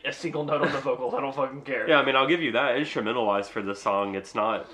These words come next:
Speaker 2: too far off from the original, but the thing for me is the vocals. Like, I,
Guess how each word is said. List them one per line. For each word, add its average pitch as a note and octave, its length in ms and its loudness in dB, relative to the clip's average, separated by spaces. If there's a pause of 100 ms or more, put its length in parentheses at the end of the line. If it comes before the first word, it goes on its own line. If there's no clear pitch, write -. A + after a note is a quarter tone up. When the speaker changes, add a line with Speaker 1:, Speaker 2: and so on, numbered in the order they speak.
(280)
Speaker 2:
too A#2+ 260 -4
far C3+ 300 2
off D3 540 -2 (260)
from C#3+ 640 -2 (120)
the D3+ 160 0
original, D#3+ 520 0
but G#2 560 -2 (100)
the C3+ 140 -4
thing C#3+ 220 -2
for A#2 120 -2
me G#2+ 160 0
is A#2 160 -4
the G#2 80 -6
vocals. F#3 680 -10
Like, G2+ 200 -6 (840)
I, A#2 200 0